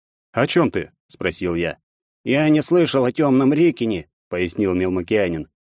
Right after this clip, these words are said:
«Но полагаю, что мы случайно открыли новое масштабное игровое событие».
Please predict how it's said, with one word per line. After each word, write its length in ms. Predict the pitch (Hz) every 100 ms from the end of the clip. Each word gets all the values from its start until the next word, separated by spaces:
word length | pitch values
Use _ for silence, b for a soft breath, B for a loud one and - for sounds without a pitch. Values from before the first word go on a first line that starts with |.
| _ _
«Но 260 | - 160 165
полагаю, 580 | 160 151 151 160 156 151
что 180 | -
мы 140 | 135 147
случайно 500 | 127 135 147 139 135
открыли 420 | 123 147 151 147
новое 440 | 123 131 143 135
масштабное 680 | 135 123 - 135 139 135 131
игровое 400 | 113 120 135 139
событие». 720 | - 147 127 139 139 123 87